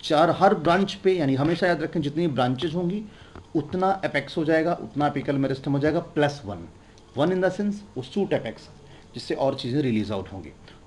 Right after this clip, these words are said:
तो आपका answer क्या आ जाएगा? फ़ोर प्लस वन, answer should be five, याद रखिएगा।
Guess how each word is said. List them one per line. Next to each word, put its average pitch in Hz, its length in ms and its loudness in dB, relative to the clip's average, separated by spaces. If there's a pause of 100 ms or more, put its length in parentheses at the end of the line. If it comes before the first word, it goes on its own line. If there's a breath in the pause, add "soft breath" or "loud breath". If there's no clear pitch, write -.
तो 107 220 -4
आपका - 260 -4
answer 139 320 -2
क्या 170 140 0
आ 160 40 0
जाएगा? 160 240 0
फ़ोर 160 460 2 (140)
प्लस 131 360 -2
वन, 87 240 -8 (1000)
answer 117 240 -4
should 117 220 -4
be 175 140 -4 (160)
five, - 1700 -16
याद 113 220 -2
रखिएगा। - 360 -12